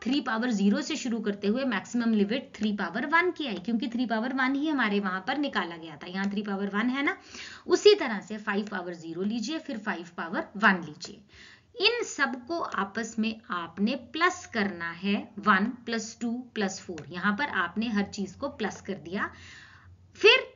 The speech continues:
थ्री वाली को भी आपस में plus कर दिया और इधर फ़ाइव वाली को भी आपने आपस में plus करके इन सब का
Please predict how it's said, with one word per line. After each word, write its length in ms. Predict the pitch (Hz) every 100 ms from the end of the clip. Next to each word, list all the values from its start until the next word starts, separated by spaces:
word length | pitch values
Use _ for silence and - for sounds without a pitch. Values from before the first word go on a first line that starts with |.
| _ _ _ -
थ्री 220 | 226 254
वाली 240 | 262 277
को 120 | 294
भी 120 | 294 320
आपस 340 | 285 294 -
में 100 | 320
plus 220 | 302 294 -
कर 180 | 302
दिया 220 | 262 311 339
और 220 | - 220
इधर 220 | 233 294
फ़ाइव 340 | 254 214 220 202
वाली 220 | 185 190
को 140 | 202
भी 140 | 185 214
आपने 300 | 175 - 196
आपस 320 | 165 - 202 214
में 120 | 208
plus 260 | 247 277 -
करके 360 | 180 - 247 381 381 - -
इन 220 | 339 392
सब 360 | - - 254 233 226
का 180 | 247